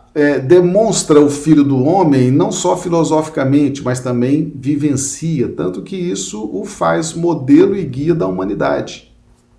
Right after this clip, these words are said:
Mas nós não podemos esquecer que ele é o Cristo,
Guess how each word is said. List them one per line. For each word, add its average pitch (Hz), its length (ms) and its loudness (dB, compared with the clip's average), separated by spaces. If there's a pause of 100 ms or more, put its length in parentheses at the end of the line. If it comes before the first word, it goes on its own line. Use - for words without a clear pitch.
(800)
Mas 190 200 0
nós 240 180 2
não 262 140 0
podemos 202 420 4
esquecer 180 720 2
que - 80 -6
ele 196 160 4
é 202 40 2
o 220 160 -2
Cristo, 160 880 -4